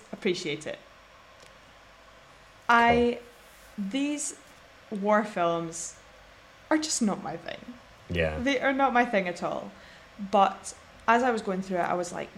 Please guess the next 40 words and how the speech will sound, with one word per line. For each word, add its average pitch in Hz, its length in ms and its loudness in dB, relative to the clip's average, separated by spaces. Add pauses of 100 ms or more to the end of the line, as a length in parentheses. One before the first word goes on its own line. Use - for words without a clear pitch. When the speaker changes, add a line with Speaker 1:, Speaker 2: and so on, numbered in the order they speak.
(120)
Speaker 1:
"God, 165 240 -4
that's - 240 -6
really 202 260 -4
well - 260 -8
done." - 320 -10 (840)
And 190 380 0
you 214 120 0
can 220 140 -2
appreciate 220 400 -2
something. - 280 -8
As 349 140 -2
I 294 40 -4
say, 196 180 -4
it's 185 120 -6
all 233 100 0
down 175 180 -6
to - 120 -12
taste. 165 440 -4
You 277 80 -2
know, 220 160 2 (380)
I - 100 -8
Speaker 2:
Literally. 92 300 -8 (220)
Speaker 1:
you 254 120 0
know, 240 80 6
I 247 200 8
would 277 180 2
rather 220 220 6
sit 220 260 2
and 208 140 -2
watch - 460 2 (680)
Cars 208 520 6
for 262 140 4
the 254 120 12
bill-, 269 220 12
<laughs> - 280 2
you 294 120 2
know, 320 120 10
the 262 120 10
billionth 240 480 12
time, 208 320 6